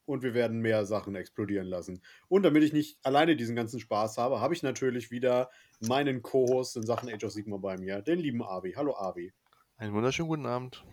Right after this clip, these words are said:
Speaker 1: Und wir haben endlich mal wieder einen Gast. Also eigentlich haben wir in letzter Zeit viele Gäste gehabt, fällt mir gerade auf, aber wir haben mal wieder einen Gast. Den kennt ihr schon aus dem Nighthound, äh, Battletome Review und wir haben es da schon angekündigt und natürlich haben wir dann jetzt auch geliefert. David ist wieder hier.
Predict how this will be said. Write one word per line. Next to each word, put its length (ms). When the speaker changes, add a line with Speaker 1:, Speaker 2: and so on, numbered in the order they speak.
Speaker 1:
Und 480
wir 160
haben 200
endlich 320
mal 120
wieder 140
einen 160
Gast. 460
Also 160
eigentlich 220
haben 80
wir 20
in 60
letzter 180
Zeit 180
viele 220
Gäste 260
gehabt, 200
fällt 160
mir 60
gerade 180
auf, 180
aber 220
wir 120
haben 100
mal 140
wieder 160
einen 200
Gast. 360
Den 100
kennt 160
ihr 80
schon 240
aus 300
dem 240
Nighthound, 720
äh, 180
Battletome 560
Review 320
und 220
wir 100
haben 100
es 120
da 180
schon 140
angekündigt 640
und 100
natürlich 400
haben 120
wir 60
dann 120
jetzt 160
auch 140
geliefert. 480
David 240
ist 160
wieder 100
hier. 240